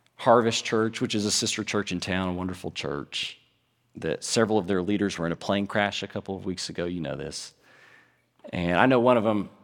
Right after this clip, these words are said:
uh, personally, the one who survived. Don't know him well, but I've met him a couple times. Great man of God. And from all I've heard about the other men, they were terrific men of God.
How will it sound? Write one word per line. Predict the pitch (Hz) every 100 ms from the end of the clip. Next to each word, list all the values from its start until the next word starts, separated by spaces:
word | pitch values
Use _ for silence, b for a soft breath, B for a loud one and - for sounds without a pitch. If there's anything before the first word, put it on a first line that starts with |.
| _
uh, | 90 80 73
personally, | - 113 101 - 98 92 87
the | 90
one | 90
who | 90
survived. | 85 - 87 87 87 85 78 - - 95 92
Don't | 107 95
know |
him | 95
well, | 90 85 80 80 80 - -
but | 90
I've |
met | 85 85
him | 82
a |
couple | - 85 87
times. | 82 76 78
Great | - 85 -
man | 82 80
of |
God. | 69 73 71 71 -
And | 78 -
from | 98 95
all | 87
I've | 80
heard | - 82
about | 76 76
the | 62
other | 76 73
men, | 76 76
they | 76
were | 69 -
terrific | - 76 87 82 80 -
men | 67 53
of | -
God. | - -